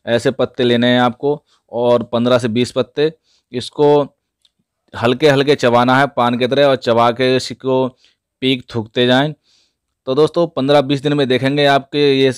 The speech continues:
पारिया रोग एकदम ख़त्म हो गया, पुराना से पुराना। और दोस्तों, ऐसा एक डेढ़ महीना करेंगे तो पूरा ही जड़ से ख़त्म हो जाएगा, चाहे कितना पुराना क्यों ना हो पारिया। दोस्तों, ये सुबह शाम दोनों टाइम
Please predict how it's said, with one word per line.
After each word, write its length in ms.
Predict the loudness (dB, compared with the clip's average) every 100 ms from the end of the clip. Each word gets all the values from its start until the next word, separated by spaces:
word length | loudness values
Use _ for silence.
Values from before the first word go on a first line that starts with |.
| -6 -2
पारिया 320 | 0 2 2
रोग 220 | 2 -2
एकदम 220 | -4 -4
ख़त्म 200 | -4 -2
हो 80 | 0
गया, 160 | 0 0
पुराना 320 | -2 -2 -2
से 60 | -2
पुराना। 300 | -2 -2 -4 _ _ _ _ _ -2
और 140 | 2
दोस्तों, 340 | 2 2 0 2
ऐसा 460 | 2 4 4 2 -2 _ _ _ _ -2
एक 180 | 0
डेढ़ 200 | 2 2
महीना 300 | 2 0 -2
करेंगे 340 | 0 0 0 0
तो 100 | -2
पूरा 320 | -2 0 2
ही 180 | 2 2
जड़ 200 | 0 0
से 160 | -2
ख़त्म 260 | -6 -6 -4
हो 120 | 0
जाएगा, 220 | 2 2
चाहे 160 | 0 -2
कितना 260 | -4 -2 -2
पुराना 380 | 0 0 0 -2
क्यों 200 | -2 -2
ना 80 |
हो 100 | -2
पारिया। 400 | -2 0 0 -2 -6 _ _ _ _ _ _ _ _ _ _ _ _ _ -2
दोस्तों, 360 | -2 2 0 -2 -2
ये 380 | 2 2 2 -2 _ _ _ _ _
सुबह 360 | -6 -2 0
शाम 360 | 0 0 0 -2
दोनों 220 | -2 -2
टाइम 360 | -2 -2 -4